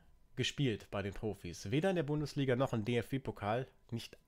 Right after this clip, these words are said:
eine Sekunde hat er bei uns auf dem Platz gestanden. Wir haben ihn danach immer wieder verliehen und irgendwann abgegeben. Also drei Millionen einfach so verbrannt, ja. Und ein Jahr später, als wir dann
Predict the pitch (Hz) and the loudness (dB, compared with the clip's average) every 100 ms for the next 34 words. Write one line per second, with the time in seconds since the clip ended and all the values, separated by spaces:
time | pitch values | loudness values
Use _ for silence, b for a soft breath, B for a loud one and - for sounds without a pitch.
0 | _ - 143 175 170 175 - 131 - 135 | _ 2 4 4 2 0 -2 -2 2 2
1 | 127 131 127 113 120 113 110 110 113 107 | 2 0 -2 -4 -2 -2 -2 -4 -4 -6
2 | - 110 - 98 - 92 90 110 104 107 | -4 -4 -4 -8 -6 -6 -4 -2 0 0
3 | 110 110 110 113 139 139 135 131 120 110 | 0 0 0 -2 0 2 2 0 -2 0
4 | 123 113 107 110 107 107 107 - - - | 0 0 2 4 4 2 0 -8 -18 -18
5 | - 113 - 90 101 104 98 98 98 - | -2 -2 -2 -6 -4 -2 -4 -6 -6 0
6 | 113 123 117 110 117 123 B B B B | 0 2 0 0 0 -2 B B B B
7 | B - 127 135 127 98 120 120 - 113 | B 2 2 2 -2 -2 -2 -2 -2 -2
8 | 104 110 107 151 - 101 117 - B B | 2 2 2 -2 -2 -2 -2 -4 B B
9 | B 120 107 143 139 - - 165 - 202 | B -4 4 6 6 2 2 2 6 4
10 | 147 - 117 117 | 4 0 0 0